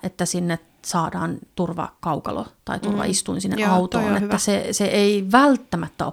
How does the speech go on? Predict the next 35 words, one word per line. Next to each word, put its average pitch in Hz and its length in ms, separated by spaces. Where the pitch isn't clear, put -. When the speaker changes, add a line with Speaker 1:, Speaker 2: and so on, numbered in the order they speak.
Speaker 1:
pakko - 380
ostaa 196 500
sitä - 260
omaksi, 190 400
jos 202 140
se 196 60
on 185 80
tosi, 202 260
tosi - 220
harvinaista 214 600
Speaker 2:
Mm, 214 40
Speaker 1:
se 240 200
Speaker 2:
mm. 208 220
Speaker 1:
autolla 190 360
kulkeminen, 302 480
mut 247 180
jos 330 360
on 185 180
autoileva 170 560
perhe, 165 400
niin 220 160
sitten - 440
tämä 196 280
on - 180
tämmöinen - 440
asia. 269 280
Joskushan 269 440
Speaker 2:
Kyllä. 294 180
Speaker 1:
tää, 269 80
että 262 160
jos 262 120
siellä 262 140
on 254 60
monta 233 280
lasta, 202 300